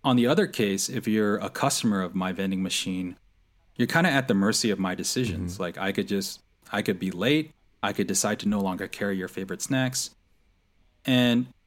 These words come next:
Speaker 1: you know, imagine, like, a new vending machine in the future where, you know, every time somebody puts a quarter in, um, a part of the quarter gets split up, right?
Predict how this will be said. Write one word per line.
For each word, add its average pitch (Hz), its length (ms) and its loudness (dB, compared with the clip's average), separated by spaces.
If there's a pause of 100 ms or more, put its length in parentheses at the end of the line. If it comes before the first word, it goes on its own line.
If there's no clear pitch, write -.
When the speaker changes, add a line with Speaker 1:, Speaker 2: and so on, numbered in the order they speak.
(640)
Speaker 1:
you 156 100 4
know, 135 120 6
imagine, 139 580 4
like, 127 240 4
a 123 80 2
new 113 240 6
vending 110 260 2
machine 104 280 0
in 95 80 0
the 92 80 -6
future 98 420 -4
where, 92 400 -2 (720)
you 120 120 0
know, 98 260 -2 (640)
every 139 220 4
time 147 240 4
somebody 131 260 2
puts 117 220 -2
a 104 40 -4
quarter 107 440 -2
in, 196 280 0 (540)
um, 104 520 0 (1000)
a 147 80 -2
part 151 220 4
of 190 80 4
the 185 60 2
quarter 143 480 2 (320)
gets 120 160 4
split 110 340 2
up, 87 220 -6 (100)
right? 101 300 -4